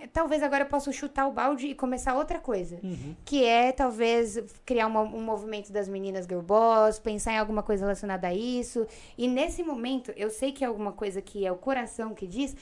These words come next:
Speaker 1: porque eu não penso em dinheiro.
Speaker 2: Uhum.
Speaker 1: Eu penso, "Ca-, eu quero encontrar essas dez meninas que eu vou ajudar, e co-, essas dez meninas vai gerar uma comuni-, uma comunidade comigo, e um dia isso vai ser uma coisa que vai me trazer lucros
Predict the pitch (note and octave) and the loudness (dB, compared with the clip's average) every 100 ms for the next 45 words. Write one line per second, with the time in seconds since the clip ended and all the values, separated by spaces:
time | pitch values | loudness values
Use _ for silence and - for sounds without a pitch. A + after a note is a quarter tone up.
0 | - - C#4 C#4 C#4 C#4 C4+ B3+ D#4+ G3 | -10 2 4 4 0 -4 -4 -2 -2 -4
1 | E3 _ - G3 C3+ C#3+ - - - G3+ | -8 _ -8 -6 -6 -8 -14 -10 0 0
2 | G#3 G3+ G3 - F#3+ - _ _ _ - | 2 -4 -4 -6 -8 -8 _ _ _ -4
3 | A3+ G#3+ A3+ A3+ A3 A#3+ A3 D4 D#4+ E4+ | 0 0 0 -4 -2 -6 -4 -4 -4 -6
4 | B3+ B3+ A#3+ A3 G#3+ G3+ G#3+ G3 F#3+ F#3+ | -4 -4 -6 -8 -8 -8 -6 -4 -4 -4
5 | E3+ A#3+ F4+ _ - - - _ _ C4+ | -4 -6 -8 _ -20 -20 -20 _ _ -2
6 | C4 B3 - - D4+ F4+ G4 D4 F4 F4+ | 0 -2 -6 0 2 4 4 6 4 4
7 | E4 D4 D4+ F4+ - - A#3 C#4 F#4 F4+ | 2 2 2 -2 -6 -12 -2 0 2 4
8 | D#4 D#4 D#4 D4 C4+ C4 - A#3 A3+ G#3+ | 4 2 0 0 0 -2 -6 -4 -2 -2
9 | G#3+ B3 A#3 A3+ F#3+ F#3+ A3 D4 F#4 C4 | -4 -4 -4 -2 0 0 -2 -4 -2 -2
10 | A#3 F4 - G#4 B4 A#4 B3 D#4+ G#4+ F4 | -2 -6 -4 0 0 0 0 2 2 2
11 | A#4+ A#4 F#4+ F4 - F4 F4+ F#4 D#4 D4+ | 0 2 -2 -2 -2 -4 -2 0 4 4
12 | D4 E4+ - - - - - F#4 E4 D#4 | 4 -2 -6 -18 -20 -10 -2 4 6 4
13 | D#4 D#4 D4 D4 D#4 D#4+ D#4 F4 E4+ | 4 4 4 4 4 2 2 -4 -6